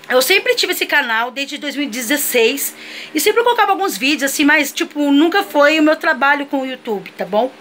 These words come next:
Só que, como começou a base ministerial, veio essa pandemia, nós começamos a usar o Facebook pra trazer palavras, começamos a utilizar o YouTube também pra fazer, trazer palavras de autoajuda e tudo,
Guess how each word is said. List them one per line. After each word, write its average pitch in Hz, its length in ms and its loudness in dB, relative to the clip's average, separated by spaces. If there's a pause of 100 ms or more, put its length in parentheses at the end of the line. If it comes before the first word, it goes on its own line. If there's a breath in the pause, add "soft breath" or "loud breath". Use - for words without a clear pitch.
(320 loud breath)
Só 370 320 2
que, 294 460 0 (180)
como 302 920 4
começou 302 320 0
a 285 60 2
base 269 260 0
ministerial, 269 600 0
veio 247 80 2
essa 240 160 -2
pandemia, 247 880 0 (360 loud breath)
nós 262 220 2
começamos 285 460 0
a 320 40 2
usar 269 260 2
o 320 60 0
Facebook 262 540 -8
pra 240 540 2
trazer 233 320 -2
palavras, 220 600 0
começamos 240 720 -2
a 247 120 -10
utilizar 269 500 0
o 269 60 0
YouTube 277 380 -4
também 240 420 0
pra 233 320 2 (540 loud breath)
fazer, 294 300 0 (220)
trazer 294 280 2
palavras 262 560 2
de 247 340 -4
autoajuda 240 480 0
e 220 40 -6
tudo, 285 420 0